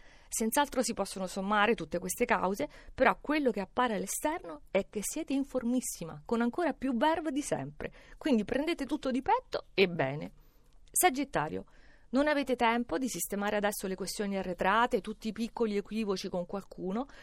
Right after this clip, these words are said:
perché Luna e Venere esigono subito moltissimo, siete osservati,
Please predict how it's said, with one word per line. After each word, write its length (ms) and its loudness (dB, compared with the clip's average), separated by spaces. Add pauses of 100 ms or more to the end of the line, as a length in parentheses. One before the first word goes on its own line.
(120)
perché 280 0
Luna 320 0
e 60 0
Venere 380 -2
esigono 360 -2
subito 420 -2
moltissimo, 680 -2
siete 440 -4
osservati, 840 -2